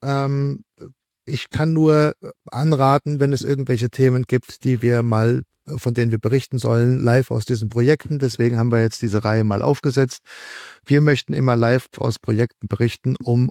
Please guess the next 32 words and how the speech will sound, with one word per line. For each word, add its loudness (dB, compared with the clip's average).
euch 2
davor -2
zu -10
schützen, -2
dass -4
man -2
in -2
irgendeine 2
Falle 0
tappt. -2
Wir 0
haben 2
sehr 4
viel 0
Erfahrung. 0
Adressiert 0
gerne 2
Themen, 2
die -2
euch -4
interessieren, -2
vielleicht 2
auch -2
im, -4
im -2
Kontext -2
dessen, 0
was -4
wir -2
gerade -2
besprochen -2
haben. 2